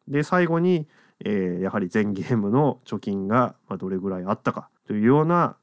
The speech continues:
ルール適用になります。で、なので、ブレイザーズがおそらく気にしなければいけないような内容としては、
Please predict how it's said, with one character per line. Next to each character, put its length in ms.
ル 120
ー 40
ル 80
適 200
用 60
に 80
な 60
り 80
ま 120
す。 160
で、 100
な 180
の 160
で、 340
ブ 120
レ 160
イ 40
ザ 140
ー 120
ズ 100
が 420
お 40
そ 140
ら 80
く 100
気 140
に 120
し 100
な 120
け 80
れ 100
ば 100
い 100
け 140
な 120
い 80
よ 120
う 20
な 120
内 220
容 140
と 120
し 100
て 100
は、 400